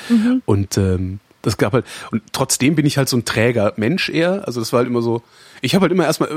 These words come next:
Speaker 2: wenn wir irgendwo hingegangen sind, habe ich immer erstmal geguckt, wo kann man denn hier sitzen? So alle,
Speaker 1: Mhm.
Speaker 2: alle anderen so, ja, wo gibt's denn hier Bier? Ich so, wo kann man denn hier sitzen? <laughs> Und, und, äh, bei diesem D-J-Set, da, da bin ich dann irgendwann aufgesprungen,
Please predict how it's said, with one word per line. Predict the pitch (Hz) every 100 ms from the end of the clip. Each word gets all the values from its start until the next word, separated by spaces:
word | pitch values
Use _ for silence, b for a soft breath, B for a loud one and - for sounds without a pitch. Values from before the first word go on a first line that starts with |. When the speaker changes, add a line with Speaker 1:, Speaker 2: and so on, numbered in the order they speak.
| 127
Speaker 2:
wenn | 139 143
wir | 151
irgendwo | 180 147
hingegangen | 156 196 180
sind, | 165
habe | 156
ich | 147
immer | 175
erstmal | 151 143
geguckt, | 143 226
wo |
kann | -
man | 240
denn | 190
hier | 170
sitzen? | 135 131 - - - B B B B
So | 170
alle, | - -
Speaker 1:
Mhm. | -
Speaker 2:
alle | 160 165
anderen | 196 165
so, |
ja, | 185 214
wo | 185
gibt's | 190 -
denn | 196
hier | 190
Bier? | 165 214 - B
Ich | -
so, | 208 170
wo |
kann | -
man | 247
denn | 196
hier | 175
sitzen? | 117 - - -
<laughs> | - - - - - - - - - - - 240 294 - -
Und, | 220 - 392 - B B 185 -
und, | 180 175
äh, | 170 143 b b b b _ _ - - -
bei | 147
diesem | 160 170
D-J-Set, | 135 165 185 - 185 -
da, | 151 - 131 143 - - 139
da | 131
bin | 127
ich | 170
dann | - 135
irgendwann | 190 196 175 123 120 147
aufgesprungen, | - 180 - - - - - 135 117 104